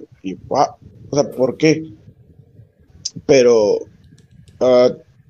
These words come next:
no sé, o sea, es-, eso sí está, sí, sí, sí hay que echarle mucha,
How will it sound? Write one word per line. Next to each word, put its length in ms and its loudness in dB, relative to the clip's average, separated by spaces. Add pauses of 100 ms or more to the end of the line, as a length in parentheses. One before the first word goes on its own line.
(340)
no 220 0
sé, 200 2
o 80 6
sea, 260 2
es-, 220 -4
eso 220 -4
sí 140 -4
está, 720 2
sí, 240 -12
sí, 240 -2
sí 100 0
hay 100 2
que 80 -10
echarle 360 -2
mucha, 720 -2